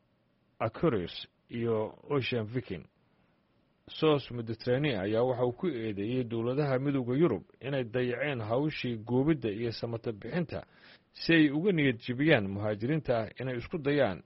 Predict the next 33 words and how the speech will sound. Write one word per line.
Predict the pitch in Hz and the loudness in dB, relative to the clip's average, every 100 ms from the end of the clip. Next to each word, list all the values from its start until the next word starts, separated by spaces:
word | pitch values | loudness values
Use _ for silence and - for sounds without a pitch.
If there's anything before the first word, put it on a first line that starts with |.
| _ _ _ _ | _ _ _ _
in | - 101 107 | -8 -6 -6
ay | 73 110 110 110 104 | -4 -2 0 0 -2
ka | - | -4
soo | 143 131 | -4 -2
gudbaan | 107 107 127 131 123 | -4 -4 2 2 4
Liibiya | 156 113 95 101 - - _ _ | 2 2 2 0 -2 -12 _ _
oo | 101 110 110 | -4 0 -2
dagaalku | 98 135 143 123 85 | -2 4 4 4 -6
uu | 107 | -4
ka | 170 | -6
socdo, | - 87 87 - - | -4 -6 -6 -8 -4
halkaasi | 160 123 107 - | -2 0 -2 -4
oo | 78 113 | -6 -4
inta | 170 185 127 | -4 -4 -4
badan | 95 110 120 104 - _ _ _ _ _ _ _ _ | -2 -2 -2 -6 -20 _ _ _ _ _ _ _ _
ay | - 123 | -2 -2
dhibanayaal | 123 117 131 147 170 | 0 0 2 4 4
u | 170 | 2
yihiin | 156 151 139 110 | 2 2 0 0
dembiye | 123 120 160 143 | -2 2 2 2
abaabulan | 117 107 98 110 113 107 - - _ _ _ _ | 2 2 2 -2 -2 -6 -18 -20 _ _ _ _
iyo | 101 110 | -4 -4
gacan | 107 110 117 | -2 -4 -2
ka | 151 | 6
hadalka | 156 123 117 | 8 6 0
maleeshiyada. | 120 139 123 131 117 80 - _ _ _ _ _ - 101 _ _ - | 2 2 2 4 2 2 -4 _ _ _ _ _ -20 -20 _ _ -10
Mas-uuliyiinta | 131 - 143 175 196 170 | -10 -4 2 4 4 4
Liibiya | 165 165 113 104 | 4 4 4 4
ayaa | 101 110 | 4 2
sidoo | 110 165 131 | 0 0 0
kaleeta | 131 123 123 | 4 2 2
lagu | 143 190 139 | 0 0 0
eedeeyey | 110 104 117 127 127 | 0 0 0 0 -2